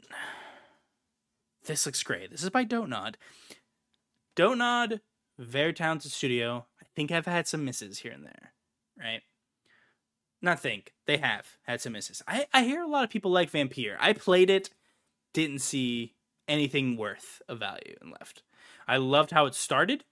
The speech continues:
but once the game starts, once the game has really started and you're really able to do everything, uh, no, no thanks. No thanks. And what's funny is it's what I always wanted in a game like that.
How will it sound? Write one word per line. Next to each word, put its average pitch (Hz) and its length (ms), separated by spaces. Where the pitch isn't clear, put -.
but 127 100
once 190 200
the - 100
game 151 280
starts, 131 320
once 156 340
the 208 80
game 196 160
has 147 140
really 135 160
started 120 520
and 113 200
you're 98 140
really 101 300
able 101 200
to 104 120
do 98 280
everything, 165 460
uh, 127 40
no, 104 540
no 120 120
thanks. - 500
No 165 80
thanks. 107 320
And 160 160
what's 151 140
funny 175 300
is 131 140
it's 123 160
what 151 180
I 139 80
always 135 280
wanted 120 440
in 98 120
a 95 60
game 98 320
like 87 180
that. 62 260